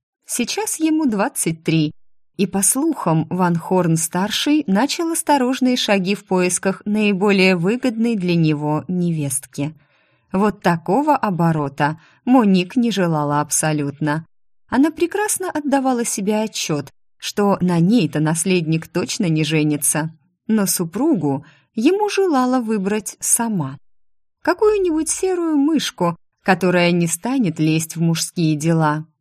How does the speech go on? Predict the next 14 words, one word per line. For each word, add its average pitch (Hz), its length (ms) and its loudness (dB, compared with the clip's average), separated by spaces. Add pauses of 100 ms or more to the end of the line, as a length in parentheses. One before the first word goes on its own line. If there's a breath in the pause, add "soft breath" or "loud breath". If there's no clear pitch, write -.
(180)
не 180 180 2
будет 165 300 0
властной 160 480 0
или 151 260 0
сильной, 208 720 -2 (260 loud breath)
из 262 140 2
чьей 349 320 0
постели 208 920 0
Габриэл 165 480 2
всегда 170 520 0
будет 160 340 0
возвращаться 160 1120 -2
к - 60 -12
любовнице. 151 1000 -4